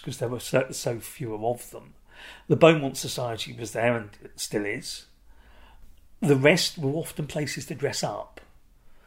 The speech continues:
and the quite sexualised part of the spectrum that is very difficult to get people to talk about in terms of how we train people.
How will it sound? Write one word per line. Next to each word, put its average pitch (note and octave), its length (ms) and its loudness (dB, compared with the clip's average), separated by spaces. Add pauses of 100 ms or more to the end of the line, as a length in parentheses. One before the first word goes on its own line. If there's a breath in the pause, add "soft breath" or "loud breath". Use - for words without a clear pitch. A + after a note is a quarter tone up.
(640 soft breath)
and B2 500 2 (220)
the C#3 100 -4
quite - 260 -2
sexualised B2+ 1000 -6 (840 soft breath)
part B2 300 4
of A#2+ 80 -6
the B2 80 -8
spectrum - 640 -8 (340)
that - 160 -2
is C#3 100 4
very F3 180 4
difficult F#3+ 600 -4
to D3+ 80 -12
get - 180 -10
people D3 240 -6
to - 80 -16
talk C#3 260 -8
about A2+ 320 -4
in C#3 120 -10
terms B2+ 240 -8
of C3+ 60 -6
how B2+ 80 -4
we B2 120 -12
train C3 300 -6
people. - 360 -14